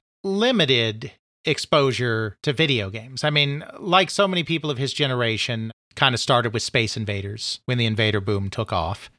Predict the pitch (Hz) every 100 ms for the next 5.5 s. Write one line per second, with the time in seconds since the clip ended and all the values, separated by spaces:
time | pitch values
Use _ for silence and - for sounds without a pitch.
0 | - 135 123 113 110 113 110 107 101 98
1 | - - 123 123 _ _ _ _ _ _
2 | _ - 160 160 151 147 139 131 143 135
3 | 131 117 131 117 117 131 123 113 113 135
4 | 120 110 107 127 113 110 113 113 107 -
5 | 135 120 117 113